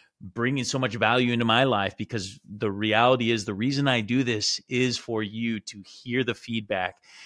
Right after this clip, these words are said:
So if you aren't following me already on Instagram, it's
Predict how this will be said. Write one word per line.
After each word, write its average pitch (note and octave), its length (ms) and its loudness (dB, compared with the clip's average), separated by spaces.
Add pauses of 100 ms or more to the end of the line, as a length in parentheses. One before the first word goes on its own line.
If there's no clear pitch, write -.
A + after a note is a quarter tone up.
(120)
So A#2 520 4
if - 160 -6
you C3 80 2
aren't D3 220 4
following D3+ 340 2
me C#3+ 140 2
already B2 480 4
on A#2 520 -4
Instagram, C3+ 840 -4
it's A2+ 300 -8